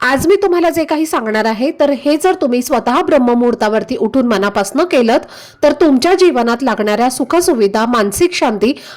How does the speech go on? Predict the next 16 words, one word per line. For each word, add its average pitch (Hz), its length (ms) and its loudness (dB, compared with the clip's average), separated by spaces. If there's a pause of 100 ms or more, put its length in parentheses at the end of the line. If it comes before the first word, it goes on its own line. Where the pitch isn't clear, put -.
आणि 240 260 2
आध्यात्मिक 247 580 2
समाधान 220 540 0
हळूहळू 285 400 4
तुमच्याकडे 220 560 -2
आपोआप 214 420 0
येऊ 214 200 4
लागतं. 175 380 -2 (640)
आपल्या 311 280 2
प्रत्येकाच्या 359 640 0
आयुष्यात 320 400 -2
काही 269 180 0
ना 262 100 0
काही 269 240 -2
कमतरता 240 560 -2
असतेच, 247 500 -2